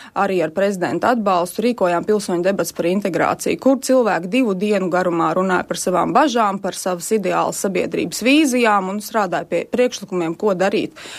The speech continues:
Tur tā skaitā viens no priekšlikumiem bija: "Lūdzu, nākam kopā un izrunājam mierīgi okupāciju", piemēram,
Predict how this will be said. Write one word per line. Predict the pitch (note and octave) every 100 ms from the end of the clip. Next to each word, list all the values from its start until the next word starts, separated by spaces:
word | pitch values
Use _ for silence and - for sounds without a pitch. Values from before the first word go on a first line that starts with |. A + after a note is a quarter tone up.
| -
Tur | - C4 G#3+
tā | -
skaitā | - A#3 C#4+ F#3+ D3
viens | F#3+ B3 F#3+ -
no | G3+ G#3+
priekšlikumiem | G#3 A3 A3 F#3+ F#3+
bija: | E3 E3 F3+ G#3+ -
"Lūdzu, | G3 A#3 B3+ F3+ F3+
nākam | G3 A3 F3
kopā | - G3+ - D#3+ D#3
un |
izrunājam | F3 G#3 G3+ F3 D#3 D3+ D#3+
mierīgi | F#3+ A#3 F#3+ D#3+ E3
okupāciju", | - F#3+ - - A2+ - - -
piemēram, | - - G3 - -